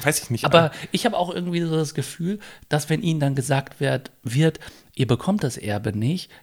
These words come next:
Speaker 2: dass man auch so denkt, ist hier irgendwie ein Missverständnis all die Jahre gewesen? <laughs>
Speaker 1: Aber guck mal, das, <laughs> weil sie irgendwie, aber das heißt doch irgendwie,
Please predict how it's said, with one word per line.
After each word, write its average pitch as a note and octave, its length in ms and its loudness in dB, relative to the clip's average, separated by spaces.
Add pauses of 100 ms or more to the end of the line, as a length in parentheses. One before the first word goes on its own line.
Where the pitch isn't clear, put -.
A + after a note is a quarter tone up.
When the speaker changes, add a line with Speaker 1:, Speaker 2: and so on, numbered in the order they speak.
Speaker 2:
dass - 180 -4
man C3+ 120 2
auch B2+ 120 -4
so A#2+ 100 -6
denkt, A#2+ 280 -2 (380)
ist - 140 -8
hier - 240 -8
irgendwie A2+ 380 0
ein F#2+ 160 -2
Missverständnis G#3+ 1400 -2 (220)
all F#3 180 8
die F3+ 160 2
Jahre G3 440 4
gewesen? F#3+ 580 0 (680)
<laughs> - 80 2 (3000)
Speaker 1:
Aber D3 120 4
guck - 180 0
mal, A2 140 0 (220)
das, C3+ 180 -2 (560)
<laughs> - 640 -14
weil C#3 140 6
sie D3+ 180 -4
irgendwie, D#3+ 420 -2 (240)
aber B2 100 0
das - 260 -4
heißt - 240 2
doch D#3+ 140 -4
irgendwie, E3 360 -2